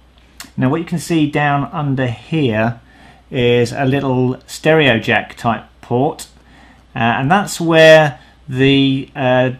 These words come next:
jack from your, uh, simulator dongle plugs in. But this will become more clear when I turn the stick over, so I'll, uh, stop the video here and we'll just turn the stick over and you can have a look at the other side.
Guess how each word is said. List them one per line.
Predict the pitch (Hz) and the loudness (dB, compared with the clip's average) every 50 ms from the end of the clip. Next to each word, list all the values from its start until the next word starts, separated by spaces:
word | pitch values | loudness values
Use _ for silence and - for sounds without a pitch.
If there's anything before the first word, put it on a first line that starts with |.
| _ _ _ | _ _ _
jack | - - 151 143 147 - - - - | -2 2 2 2 2 2 -2 -8 -14
from | - - 147 135 131 | -8 -4 -2 0 0
your, | 131 123 123 123 123 123 123 123 123 113 - - _ _ _ _ _ _ _ _ _ _ _ _ _ - - - - - _ | 0 0 0 0 0 0 0 0 -2 -2 -6 -10 _ _ _ _ _ _ _ _ _ _ _ _ _ -20 -20 -20 -20 -16 _
uh, | - 113 110 113 113 101 | -6 -2 -2 0 -2 -2
simulator | - - 143 139 131 127 123 120 - 120 | -4 -4 -4 -2 0 0 -2 -2 -2 -6
dongle | 117 120 196 196 196 180 156 123 110 104 101 101 - _ _ _ - | -4 0 2 4 4 4 2 0 0 -2 -4 -8 -12 _ _ _ -12
plugs | - - 127 120 113 107 117 117 | -4 0 0 0 0 0 -2 -2
in. | 120 113 104 95 90 90 - - _ _ _ - - - - - _ _ | -2 0 0 -2 -4 -6 -10 -14 _ _ _ -20 -20 -20 -20 -20 _ _
But | - 131 | -2 0
this | 143 165 165 | 0 0 -2
will | 170 156 | -2 -2
become | 147 135 - 139 131 131 | -4 -2 0 0 0 2
more | 127 123 120 113 | 2 2 0 0
clear | 117 - 123 117 | -2 -2 -2 -2
when | 110 113 | 0 -2
I | 113 110 | -2 -4
turn | 110 - 127 117 113 | -4 -4 -4 -2 -2
the | 113 | -4
stick | 113 - - 101 - - | -4 -8 -10 -10 -8 -6
over, | 104 101 95 95 - 92 87 | -4 -4 -4 -6 -8 -10 -12
so | - - - 101 98 98 98 - - - - - - - - - - | -12 -12 -10 -8 -6 -6 -8 -10 -14 -20 -20 -20 -20 -20 -20 -18 -12
I'll, | - - 107 110 110 113 | -8 -6 -4 -2 -2 0
uh, | 110 110 110 110 | 0 0 0 -2
stop | 110 - - - 156 - | -4 -6 -4 -2 -2 -2
the | 147 139 | -2 -2
video | 127 135 123 123 117 113 | -2 0 0 0 0 0
here | 110 113 113 113 113 110 | 0 0 0 0 0 0
and | 107 107 | 0 -2
we'll | 107 107 | -2 -4
just | 98 117 113 - - | -4 -6 -8 -8 -4
turn | - 139 127 | -2 -2 -2
the | 123 113 | -2 -2
stick | - - 110 - | -4 -8 -8 -4
over | 117 107 104 98 | -4 -4 -2 -2
and | 101 101 | -4 -6
you | 101 | -6
can | 107 104 | -8 -8
have | 104 98 | -8 -8
a | 98 | -8
look | 98 - | -8 -10
at | 110 113 | -10 -10
the | 110 | -8
other | 101 98 | -8 -8
side. | 95 - - 95 87 82 - - | -10 -8 -10 -10 -10 -10 -12 -16